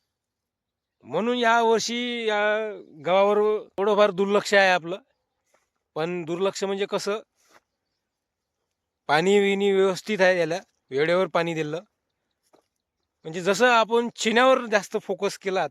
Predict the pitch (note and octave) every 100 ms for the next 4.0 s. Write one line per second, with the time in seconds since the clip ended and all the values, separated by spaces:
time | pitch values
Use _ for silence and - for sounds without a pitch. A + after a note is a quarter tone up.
0 | E3 - F#3 E3+ E3+ D3 D3 - - E3
1 | D3+ G#2 E2+ _ _ _ _ _ _ _
2 | _ _ - B2+ D3+ E3+ F#3+ F3 D#3+ D#3+
3 | D#3 D#3+ D#3+ E3+ F3+ F3+ D3+ D3+ D#3